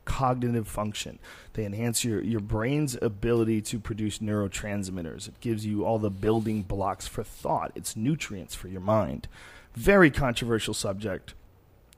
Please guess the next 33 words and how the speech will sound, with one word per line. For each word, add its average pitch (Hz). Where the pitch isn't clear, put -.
If 139
you're 131
interested 135
in 123
it 113
all, 127
I, 147
I 135
endorse 135
it 135
one 120
hundred 131
percent 117
wholeheartedly, 110
believe 113
in 123
it. 113
I 101
know 113
it 98
works. 95
I 101
use 107
them, 127
and 120
I've 120
used 131
them 127
before 127
I 110
was 110
ever 131
involved 104